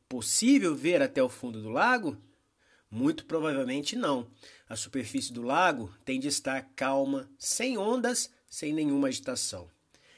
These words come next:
Assim é como funciona a meditação da concentração,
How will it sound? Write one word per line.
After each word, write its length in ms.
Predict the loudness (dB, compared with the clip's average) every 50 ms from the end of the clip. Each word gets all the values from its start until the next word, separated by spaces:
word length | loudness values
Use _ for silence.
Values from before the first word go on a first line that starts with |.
| _ _ -14
Assim 640 | -10 -4 0 0 2 2 2 2 2 2 0 0 -2
é 80 | -4
como 260 | -2 -2 -2 -4 -4 -4
funciona 520 | -8 -6 -4 -2 0 0 0 0 0 -2
a 40 | -2
meditação 640 | -2 -2 -2 -4 -2 -2 -2 0 0 0 0 0
da 80 | -2 -4
concentração, 960 | -4 -4 -6 -4 -4 -4 -4 -4 -4 -4 -2 0 0 -2 -2 -4 -6 -8